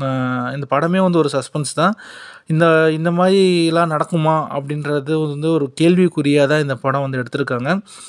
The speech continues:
நீங்க அந்த படம் பார்க்கும்போது உங்களுக்கு, ஆ, கிளைமேக்ஸ் போர்ஷன் அப்ப தெரியும். So, இந்த படத்துல இருந்தாலும் அது நடக்குதா அப்படின்னு சொல்லிட்டு. இந்த படத்துக்கு ப்ளஸ்ன்னு பார்த்தீங்கன்னா, மியூசிக்,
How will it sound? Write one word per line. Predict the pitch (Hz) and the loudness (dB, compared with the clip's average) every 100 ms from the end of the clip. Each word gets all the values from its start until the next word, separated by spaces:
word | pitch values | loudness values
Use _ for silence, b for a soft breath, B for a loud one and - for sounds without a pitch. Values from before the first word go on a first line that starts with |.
| B | B
நீங்க | 165 160 | -4 0
அந்த | 151 | 0
படம் | 135 160 170 | 2 0 0
பார்க்கும்போது | 165 156 156 151 151 170 | 0 -2 -4 -6 -4 -4
உங்களுக்கு, | 151 139 139 | -4 -4 -6
ஆ, | 131 123 127 123 | -8 -8 -8 -6
கிளைமேக்ஸ் | 147 160 156 - | -4 -2 -4 -2
போர்ஷன் | 147 135 135 | -2 0 -2
அப்ப | 127 | -4
தெரியும். | - 131 131 160 - B B B B | -2 0 2 0 -2 B B B B
So, | - 156 | 4 4
இந்த | 139 139 | 4 0
படத்துல | 147 175 | 0 0
இருந்தாலும் | 160 147 156 151 151 139 | 0 0 0 2 0 -2
அது | 139 | -2
நடக்குதா | 139 139 135 | -2 -2 -2
அப்படின்னு | 123 131 123 | -2 -6 -8
சொல்லிட்டு. | 120 117 151 180 - _ _ _ _ _ _ - | -8 -8 -6 -6 -10 _ _ _ _ _ _ -4
இந்த | 160 156 | 0 0
படத்துக்கு | 160 165 175 175 156 151 139 156 | 0 -2 -2 4 6 6 4 2
ப்ளஸ்ன்னு | 156 175 165 | 0 0 -4
பார்த்தீங்கன்னா, | 139 135 143 175 196 B B B B B | -4 -6 -4 -4 -4 B B B B B
மியூசிக், | 175 202 196 165 - | 4 6 4 -2 -14